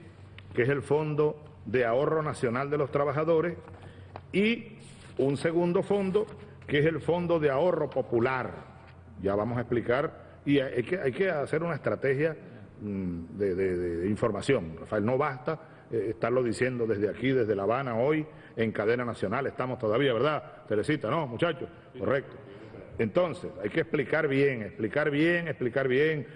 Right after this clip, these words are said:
con dibujitos, con folletos, tal. Bueno, el producto de los dividendos y rendimientos del Fondo de Ahorro Popular, este año está, eh, prevemos, hemos previsto doscientos diez millones de dólares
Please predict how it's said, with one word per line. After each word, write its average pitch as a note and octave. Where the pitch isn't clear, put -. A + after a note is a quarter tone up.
con A2+
dibujitos, A#2+
con A2
folletos, A#2
tal. -
Bueno, G2
el A2+
producto G3
de G#3+
los D#3
dividendos D#3
y F3+
rendimientos D#3
del A#2
Fondo F3+
de D#3+
Ahorro F3+
Popular, E3+
este D#3+
año D#3
está, C3+
eh, A2+
prevemos, C3+
hemos C#3
previsto D3
doscientos E3+
diez D#3
millones C#3
de B2+
dólares G#2